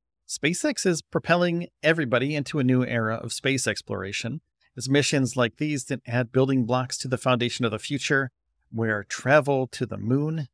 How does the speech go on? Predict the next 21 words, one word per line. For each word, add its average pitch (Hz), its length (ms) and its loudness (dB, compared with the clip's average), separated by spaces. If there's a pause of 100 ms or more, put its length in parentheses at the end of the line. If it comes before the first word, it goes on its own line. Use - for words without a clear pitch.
(160)
travel 135 460 2
to - 200 -8
Mars 135 440 0
and 123 100 2
beyond 131 460 2 (400)
are 143 280 6 (120)
all 208 520 4
a 185 120 -2
possibility. 170 960 -2 (440)
Now, 139 120 4
it's 127 100 -2
incredible 247 380 2
to 170 100 4
think 165 400 0
that 131 160 0
we're 131 200 0
living 135 580 0
through 139 340 -6
this 110 300 -4
right 98 180 -8
now 104 280 -6